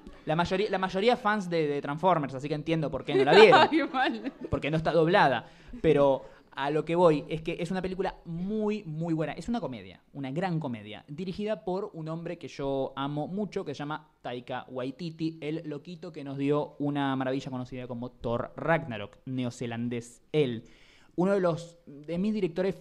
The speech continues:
Speaker 1: de comedia contemporáneos favoritos, porque últimamente es como que no hay grandes directores de comedia, o sea, sí están los que estaban de todos los tiempos, no sé, los Farrelly, los Farrelly, esos. Los Wayans, que nunca me hicieron reír. O sea, la única forma de que los hermanos Wayans me rían, es,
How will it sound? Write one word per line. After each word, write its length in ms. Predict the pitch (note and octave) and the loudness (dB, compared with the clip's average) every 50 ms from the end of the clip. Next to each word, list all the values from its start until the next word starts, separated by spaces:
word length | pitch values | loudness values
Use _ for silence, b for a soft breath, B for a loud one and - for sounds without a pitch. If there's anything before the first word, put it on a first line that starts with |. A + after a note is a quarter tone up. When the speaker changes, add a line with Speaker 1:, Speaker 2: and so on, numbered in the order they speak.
| - - | -8 -6
Speaker 1:
de 120 | C#3+ C#3+ | -4 -4
comedia 460 | C3 C3+ C#3+ D#3 E3 E3 E3+ E3 D#3 | -2 -2 -2 0 2 2 2 2 0
contemporáneos 640 | D#3 C#3+ C#3+ C#3+ D3 C#3+ C3+ C#3+ C#3+ D#3 D#3+ F3+ F3 | 0 -4 -6 -6 -6 -4 -2 -2 -2 -2 -2 -4 -4
favoritos, 480 | F3 - C#3 D3 F3 G#3+ G#3 - F#3+ F3 | -2 0 2 2 2 2 2 0 -2 -2
porque 240 | F3 E3 C#3+ - E3+ | -2 -4 -4 -2 -2
últimamente 400 | E3 E3 F3 E3+ E3+ F3+ F#3 F3+ | -2 -2 -2 -2 -2 -2 -2 -2
es 60 | E3+ | -2
como 160 | - D#3 C#3 | -2 -4 -4
que 80 | C#3 C3+ | -4 -2
no 80 | D3+ | -2
hay 120 | E3+ E3+ D3 | -2 -2 -2
grandes 380 | C3 C#3 C3+ C#3+ C#3 B2+ C3 | -2 -4 -4 -4 -6 -6 -8
directores 380 | B2+ A#2 A#2 A2+ - C#3 B2 B2 | -8 -10 -12 -8 -6 -6 -6 -6
de 80 | B2 - | -8 -8
comedia, 340 | B2+ B2+ C#3 C#3 C#3 C3+ | -8 -6 -4 -4 -4 -4
o 40 | B2 | -4
sea, 120 | - - A2+ | -6 -10 -12
sí 160 | - C#3+ C3+ | -8 -8 -8
están 300 | B2+ - - C3+ C3 B2+ | -8 -8 -8 -8 -8 -8
los 100 | A#2 A#2 | -10 -12
que 80 | - | -14
estaban 440 | - - A#2+ A#2 A2+ A2+ A2 G2 A#2 C3+ - - | -16 -14 -12 -10 -10 -10 -12 -14 -18 -20 -20 -20
de 180 | - G#2 G#2+ G#2 | -18 -18 -18 -12
todos 180 | - A#2 A2+ | -8 -8 -8
los 100 | A2+ A2+ | -6 -6
tiempos, 300 | - C#3 B2 A#2+ A2+ G#2+ | -6 -4 -4 -6 -6 -10
no 80 | G#2+ A2 | -12 -12
sé, 160 | - A#2 A2 | -10 -10 -10
los 120 | G#2 G#2 | -10 -12
Farrelly, 880 | - - A2+ A2 A#2+ A#2+ A#2 A2+ A2+ A2 A2+ A2 A2 G#2 G2+ G2 F#2+ - _ _ _ _ _ _ _ _ _ _ _ _ _ _ _ _ | -12 -12 -12 -10 -8 -8 -6 -6 -8 -8 -10 -10 -10 -12 -14 -16 -20 -20 _ _ _ _ _ _ _ _ _ _ _ _ _ _ _ _
los 80 | - - | -18 -16
Farrelly, 480 | - G2+ G2+ A2 A2 A2 G#2+ G#2+ G#2+ G#2+ _ _ _ _ _ _ _ _ _ - | -14 -12 -10 -10 -8 -8 -8 -10 -12 -14 _ _ _ _ _ _ _ _ _ -18
esos. 320 | A2 G#2+ - - - _ _ _ _ _ _ - - _ _ _ | -16 -16 -16 -18 -20 _ _ _ _ _ _ -20 -20 _ _ _
Los 100 | - - | -12 -6
Wayans, 440 | B2+ C3 C3+ C3+ C3+ C3 B2+ B2+ - | -4 -2 -2 -2 -2 -4 -8 -8 -8
que 100 | B2+ A#2+ | -8 -8
nunca 180 | C3+ D3 D3 | -6 -4 -4
me 60 | C3+ C3 | -4 -4
hicieron 240 | B2+ C3 C3 B2+ | -6 -6 -6 -4
reír. 320 | A#2+ B2 B2 B2 A#2+ B2 B2 - _ _ _ _ _ _ _ _ _ - | -4 -4 -4 -4 -4 -6 -10 -14 _ _ _ _ _ _ _ _ _ -8
O 80 | C3+ | -4
sea, 100 | B2 C3+ | -2 0
la 80 | C3+ D#3 | 0 0
única 220 | F#3 G#3 G#3+ G#3 | 0 0 -2 -2
forma 220 | E3 F#3 F#3+ G3 F#3+ | -2 -2 -2 0 -2
de 60 | F3+ | -2
que 100 | D#3+ C#3+ | -2 -2
los 200 | C#3 C#3 - - | -2 -4 -4 -4
hermanos 240 | B2+ C#3 D3+ D#3+ D3+ | -4 -2 -2 0 0
Wayans 360 | C#3 D3 D3+ E3 D#3+ D#3 D3 | 2 2 2 2 0 -2 -2
me 80 | C3+ B2 | -4 -6
rían, 400 | B2 C3+ C#3+ D3+ E3 E3 D#3+ D3+ | -6 -4 -2 0 0 -2 -2 -6
es, 180 | B2 A#2 - | -8 -10 -10